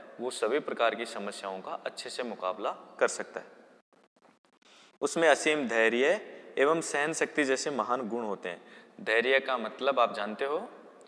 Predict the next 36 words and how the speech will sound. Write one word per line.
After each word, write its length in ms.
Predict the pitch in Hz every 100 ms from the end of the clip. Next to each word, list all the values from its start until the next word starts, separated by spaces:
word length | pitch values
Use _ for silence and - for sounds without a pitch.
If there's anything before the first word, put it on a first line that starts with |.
| - -
Patience 480 | 123 123 185 156 -
किसी 260 | - 135 135
चीज़ 260 | 127 113
को 100 | -
लेकर 260 | 117 95 104
के 160 | - 117
आप 200 | 95 -
में 80 | 101
है। 140 | 98 82 - - - - - - -
जैसे 200 | 110 123
आप 120 | 113 117
कोई 120 | 110
काम 300 | 107 107 117
कर 160 | 110
रहे 200 | 101 107
हैं, 240 | 107 117 98
एक 220 | 110 107
बार 200 | 113 113
में 180 | 110 110
सफलता 420 | 110 110 110 107
नहीं 160 | 104 110
मिलती, 400 | 110 101 101 101 - - - - - - -
आप 200 | 107 -
कोई 100 | 113
competition 480 | 110 107 104 113 123
classes 440 | 110 110 123 110
के 80 | 120
लिए 140 | 113 107
ज्वाइन 200 | 110 107
कर 160 | 107
रहे 200 | 104 107
हैं, 240 | 107 107 107 - - - 113
हो 40 |
सकता 280 | 113 - 120
है 100 | 120
आपको 540 | 113 - 113 113 113